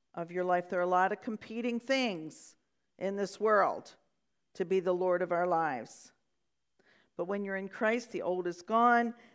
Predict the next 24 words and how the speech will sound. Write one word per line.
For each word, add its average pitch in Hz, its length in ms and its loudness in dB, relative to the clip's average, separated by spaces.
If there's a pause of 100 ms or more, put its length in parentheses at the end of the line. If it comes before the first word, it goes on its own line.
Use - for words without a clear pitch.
(140)
the 196 100 -4
new 190 240 -2
has 180 160 -4
come. 247 260 -2
The 233 100 -2
change 269 420 -6
might 285 200 -2
be 285 120 -6
subtle 269 640 2 (600)
at 233 240 -2
first, 247 480 2
depending 240 500 0
on 226 360 2 (400)
what 208 180 0
you 208 100 -2
look 233 280 4
like 226 380 2
before, 233 680 4 (640)
what 196 140 -4
you 196 80 -10
said, 220 380 2
how 269 120 -2
you 180 140 -6
acted. 240 720 0